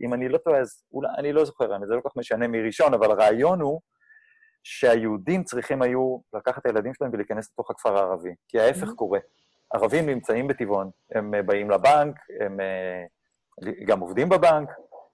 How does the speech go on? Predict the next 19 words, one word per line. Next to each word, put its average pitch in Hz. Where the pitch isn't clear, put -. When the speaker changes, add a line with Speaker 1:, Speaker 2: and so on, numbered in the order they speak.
Speaker 1:
אה, 101
אבל 104
יהודים 127
פחות 135
נכנסים 123
ל-, 98
ליישוב 98
הערבי. 95
באחת 104
הסדנאות 135
שעשינו, 107
אה, 95
אולי 92
שנתיים 110
או 95
שלוש 113
אחרי 107
קיום 107
הגן 160